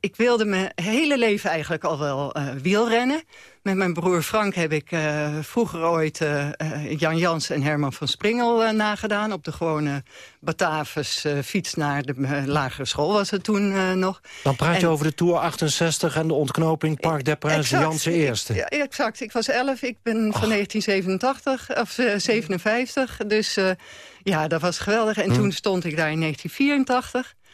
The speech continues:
Speaker 1: In één keer op dat echte schafot in de echte Tour de France... waar, eh, tour de, eh, directeur Lévitan, eh, ja, de, met de scepter, eh, zwaaide.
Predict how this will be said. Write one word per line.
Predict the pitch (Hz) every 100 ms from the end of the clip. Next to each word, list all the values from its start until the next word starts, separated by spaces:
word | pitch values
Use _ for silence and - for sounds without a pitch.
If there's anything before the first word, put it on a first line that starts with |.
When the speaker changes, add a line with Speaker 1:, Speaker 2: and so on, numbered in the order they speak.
| - _ _ _
Speaker 1:
In | _ 196
één | 226
keer | 240 196
op | 170
dat | 151 -
echte | - 247 - 240 233 - _ -
schafot | - - 165 214 220 -
in | - 160
de | 147 143
echte | 202 - 202
Tour | - 190
de | 180
France... | - 147 170 -
waar, | 156 143 139
eh, | 143 131
tour | 196 170 160
de, | 160 151
eh, | 151 147 - 151
directeur | 160 147 - 151 143
Lévitan, | 143 139 139 165 180 180 180
eh, | 170 165 165 _ _ - - _
ja, | 165 131
de, | 131
met | 147 147
de | 160 151 151
scepter, | 147 - 160 - 147 131
eh, | 139 131 127
zwaaide. | - 131 123 123